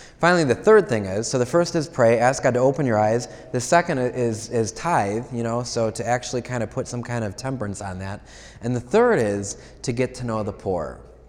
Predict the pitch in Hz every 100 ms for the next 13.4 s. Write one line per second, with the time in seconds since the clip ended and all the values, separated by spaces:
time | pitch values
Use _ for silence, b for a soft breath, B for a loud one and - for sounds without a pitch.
0 | - - - - - - - - - 120
1 | 143 120 151 190 196 151 147 - 131 113
2 | 143 - 139 123 117 104 - 185 143 110
3 | 101 B B B - 147 147 160 147 127
4 | - 131 123 - 95 87 - - 127 143
5 | 170 190 175 127 117 143 143 120 104 -
6 | 185 190 - 139 120 113 B B B 139
7 | 143 123 107 104 98 95 B B B 107
8 | 101 - 117 120 131 135 127 - 113 107
9 | 107 98 92 101 98 92 92 60 52 -
10 | - B B B - - 127 117 131 143
11 | 139 107 101 92 98 90 90 85 80 78
12 | 69 - B B - 131 135 127 - 90
13 | 120 90 87